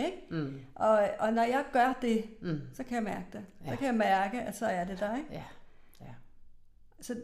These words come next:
Speaker 1: så det kan man sige, jeg, jeg tror på, at hvis man sådan, nu taler du om værdier, men hvis man sådan tager sin sjæl med på at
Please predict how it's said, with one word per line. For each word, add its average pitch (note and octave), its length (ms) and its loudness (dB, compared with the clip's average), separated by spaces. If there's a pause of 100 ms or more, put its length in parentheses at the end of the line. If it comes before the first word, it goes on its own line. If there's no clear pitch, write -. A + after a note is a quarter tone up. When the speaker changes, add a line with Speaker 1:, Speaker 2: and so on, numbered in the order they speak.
Speaker 1:
så A#3+ 140 -4
det D4 300 -2
kan C#4 100 2
man C4 80 4
sige, B3 400 2 (640)
jeg, B3+ 200 0
jeg C4+ 120 2
tror C4+ 240 2
på, A#3+ 200 2
at A3 120 4
hvis A3 160 -2
man A3+ 160 2
sådan, B3 420 -2
nu B3+ 180 2
taler A#3+ 300 2
du A3+ 100 -2
om G#3 120 -2
værdier, A#3 400 -4
men A#3 140 -2
hvis G3+ 160 -6
man A3 120 -2
sådan C4 240 0
tager A#3+ 220 -2
sin A3 240 -2
sjæl B3+ 340 -2
med A3+ 160 2
på A#3 220 -2
at G#3+ 120 2